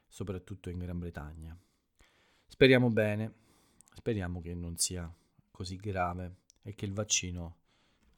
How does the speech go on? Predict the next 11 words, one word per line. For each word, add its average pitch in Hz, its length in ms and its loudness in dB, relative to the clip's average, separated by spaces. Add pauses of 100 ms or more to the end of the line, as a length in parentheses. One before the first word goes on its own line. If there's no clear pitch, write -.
(460)
sia, 87 600 -4 (180)
eh, 90 280 -12
efficace 90 840 -2 (480)
anche 107 340 0
contro 95 400 -6
questa 92 600 -2 (320)
variante. 85 720 -14 (1300)
Con 139 180 6
questo 123 280 8
è 113 100 2
tutto - 560 0